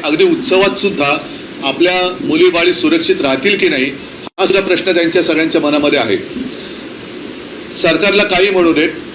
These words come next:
तर कृपा करून त्या बहिणीच्या नात्याला कलंक लावू नका. बहिणीचं पहिलं रक्षण करा आणि त्याच्यानंतर मग बहिणीला सुद्धा वाटलं पाहिजे की आहे माझा भाऊ सुद्धा माझं रक्षण करताय. शेवटी महिलेला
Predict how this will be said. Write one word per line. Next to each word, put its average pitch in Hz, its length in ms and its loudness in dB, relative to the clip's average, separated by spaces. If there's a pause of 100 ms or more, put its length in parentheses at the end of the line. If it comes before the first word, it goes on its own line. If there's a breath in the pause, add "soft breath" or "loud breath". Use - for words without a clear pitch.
(1040)
तर 196 80 4
कृपा 196 360 4
करून 196 320 2
त्या 196 80 2
बहिणीच्या 165 480 2
नात्याला 170 400 2
कलंक 170 400 0
लावू 156 220 2
नका. 117 400 -2 (420)
बहिणीचं 180 360 2
पहिलं 180 260 2
रक्षण 160 420 0
करा 143 360 0 (180)
आणि 151 180 0
त्याच्यानंतर 202 600 0
मग 208 200 0
बहिणीला 156 420 2
सुद्धा 196 220 4
वाटलं 175 220 0
पाहिजे 175 200 2
की 185 60 0
आहे 175 140 0
माझा 170 240 2
भाऊ 165 260 4
सुद्धा 170 340 2 (280 loud breath)
माझं 156 220 2
रक्षण 180 340 0
करताय. 131 360 -2 (420)
शेवटी 165 260 4
महिलेला 185 680 0